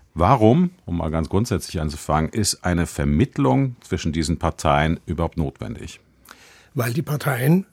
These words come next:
Speaker 2: miteinander nicht reden, sondern nur aufeinander schießen. So einfach ist das. Es gibt keine, äh, gemeinsame Gesprächsgrundlage. Man schließt sich gegenseitig aus, äh, die Legitimität, auch die Existenz, äh, die jeweilige wird ja dem Grunde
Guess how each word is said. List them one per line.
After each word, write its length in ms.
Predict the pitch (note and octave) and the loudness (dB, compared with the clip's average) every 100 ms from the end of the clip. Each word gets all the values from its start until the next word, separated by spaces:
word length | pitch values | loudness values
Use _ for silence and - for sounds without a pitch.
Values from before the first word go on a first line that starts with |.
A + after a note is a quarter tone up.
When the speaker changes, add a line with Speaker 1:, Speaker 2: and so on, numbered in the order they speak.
| _ | _
Speaker 2:
miteinander 540 | D3 D3+ D3+ B2+ B2 A#2 | 2 4 4 2 2 0
nicht 240 | A2 - | -4 -2
reden, 320 | B2 A#2+ E3+ | -2 2 2
sondern 260 | E3+ D#3+ D3+ | 4 6 6
nur 160 | C#3+ | 4
aufeinander 400 | C3+ D3 C3+ C3+ | 2 0 0 0
schießen. 460 | C3 - G#2+ - - _ _ _ _ _ _ _ _ - _ _ | -2 -4 -4 -4 -6 _ _ _ _ _ _ _ _ -20 _ _
So 160 | - | -4
einfach 280 | D#3+ A#2+ A#2 | -2 -2 -4
ist 180 | A2 - | -8 -8
das. 200 | A#2 - - - | -10 -14 -14 -10
Es 120 | D3 | 0
gibt 300 | F#3 - - | 2 2 -4
keine, 580 | - C3 C#3 C#3 C3+ - | -4 2 4 6 4 0
äh, 120 | C3 | -2
gemeinsame 840 | A2+ A2+ B2 C#3 - A2+ A#2 C#3 C#3+ - - | 0 2 2 2 2 2 4 2 0 -8 -6
Gesprächsgrundlage. 960 | C#3 - B2+ - - G2+ F#2 - B2 - - - - _ | -6 -2 -2 -2 -4 -8 -10 -14 -16 -20 -20 -20 -20 _
Man 180 | G2+ A2+ | -6 -4
schließt 580 | - - C#3+ E3+ - - | -2 0 2 4 4 4
sich 220 | D#3+ - | 2 2
gegenseitig 800 | D3+ B2 A2+ A2 G2 - G2+ - | 2 2 0 -4 -6 -10 -14 -10
aus, 600 | G#2 C3+ B3 C4 - - | -2 2 2 2 0 -2
äh, 200 | - B2 | -4 -4
die 140 | G#2+ G#2+ | -2 -2
Legitimität, 840 | A2 G2+ G2 G#2 G2+ - B2 F3+ | -2 -4 -6 -6 -6 -2 0 0
auch 140 | - | -2
die 140 | - - | -12 -14
Existenz, 1120 | - - - - - G2+ A#2 A#3 - - - | -10 -10 -6 -6 -6 -2 4 4 4 2 0
äh, 180 | A2 G#2+ | -2 -6
die 120 | G2+ | -6
jeweilige 720 | F#2+ G#2+ G2+ G#2 A2+ C3+ B2 | -2 -2 0 0 0 2 2
wird 180 | A2 G#2+ | 2 0
ja 80 | A#2 | -2
dem 180 | G#2+ G#2+ | -2 -2
Grunde 380 | G2+ G#2+ G#2+ | 0 0 0